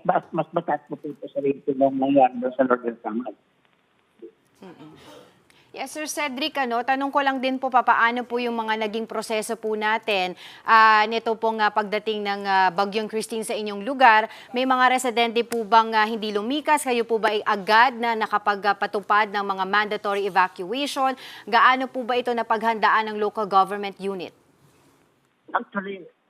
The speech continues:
Speaker 1: kahapon pa, twelve thirty, nag-issue na ng advisory, evacuate, uh, to be completed not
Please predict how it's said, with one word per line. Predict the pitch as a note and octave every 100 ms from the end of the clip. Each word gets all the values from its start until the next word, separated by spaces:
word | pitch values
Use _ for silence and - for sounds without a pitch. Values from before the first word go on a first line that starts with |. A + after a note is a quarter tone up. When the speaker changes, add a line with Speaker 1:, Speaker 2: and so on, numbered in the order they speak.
| _
Speaker 1:
kahapon | D#3 D#3+ D#3 E3 C#3 -
pa, | F3+ E3 - _ _ _ -
twelve | C#3+ B2+
thirty, | - C3 - D#3+
nag-issue | C#3+ C#3 C3+ -
na | C#3 C3+
ng | C3+ C3+
advisory, | B2 C#3+ C3+ - B2 A#2+ B2+ _ _ _
evacuate, | D#3+ C3 C3+ - C3 C3 _ -
uh, | B2 -
to |
be | C3+
completed | C3+ B2 - C3+ - B2 A#2+ A#2+ _ _ _
not | D3 D3